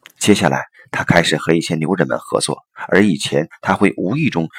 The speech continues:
选择与一些水平一般的人合作。很自然的，当他这么做后，他公司的业绩很快发生了改善。我们常说，内心的格局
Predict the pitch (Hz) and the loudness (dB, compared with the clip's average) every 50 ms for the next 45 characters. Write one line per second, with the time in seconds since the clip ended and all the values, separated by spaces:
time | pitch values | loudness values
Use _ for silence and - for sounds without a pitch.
0 | - - - - 85 80 65 - - - 71 71 - 76 82 71 - 90 85 - | -12 -10 -4 0 0 0 0 0 -2 -2 -2 -2 -4 -6 -6 -4 -4 -4 -4 -2
1 | - 85 85 80 - - 76 - - - 87 101 117 95 - - 95 107 123 113 | 0 0 0 0 0 -2 -4 -6 -6 -6 -6 -4 -4 -4 -2 -2 -4 -2 -2 -4
2 | 80 - - - - - - - - - - - _ _ _ _ _ _ _ _ | -4 -4 -6 -6 -6 -6 -6 -6 -8 -12 -18 -20 _ _ _ _ _ _ _ _
3 | _ _ _ _ _ _ _ _ _ _ _ _ _ _ - - 82 71 69 - | _ _ _ _ _ _ _ _ _ _ _ _ _ _ -4 -2 -2 -2 -2 -4
4 | 87 80 73 64 62 64 - - - - _ _ _ _ _ _ - - - - | -2 -2 -2 -4 -6 -8 -12 -14 -16 -16 _ _ _ _ _ _ -16 -14 -12 -12
5 | - - _ 151 139 139 139 - 131 127 127 127 - _ _ - - 147 131 120 | -12 -4 _ -2 -2 0 -2 -2 -2 -2 -2 -4 -8 _ _ 0 0 2 2 0
6 | - - 165 123 95 - - - - - - - - - - 185 - 170 - - | 2 4 4 4 4 4 2 0 0 0 0 -4 -6 -6 -4 -6 -6 -6 -4 -4
7 | 87 87 - 135 90 80 - 85 - - - - - - 67 - - - 69 67 | -6 -2 0 0 0 0 -2 -8 -10 -12 -12 -8 -6 -6 -6 -6 -6 -6 -8 -6
8 | - - 69 - - - 69 69 67 - - - - - - - - 90 - - | -6 -8 -8 -6 -8 -6 -6 -6 -6 -6 -6 -8 -10 -8 -8 -6 -6 -6 -8 -10
9 | _ _ _ _ _ _ _ _ _ _ _ _ _ _ _ _ _ _ _ _ | _ _ _ _ _ _ _ _ _ _ _ _ _ _ _ _ _ _ _ _
10 | _ _ _ _ - - 71 73 73 - - - - 78 71 - - - - - | _ _ _ _ 0 0 0 0 -2 -4 -6 -6 -8 -8 -6 -4 -4 -6 -6 -12
11 | _ _ _ _ _ _ _ _ _ - _ - - - - - - - - - | _ _ _ _ _ _ _ _ _ -20 _ -18 -16 -16 -14 -14 -14 -14 -16 -16
12 | - - _ 160 185 202 170 117 90 - - - 110 101 92 - _ - 87 82 | -18 -8 _ 4 4 6 6 4 4 2 0 0 0 0 -2 -2 _ -2 0 0
13 | 87 90 - - 73 71 - | 0 0 0 0 -2 -2 -4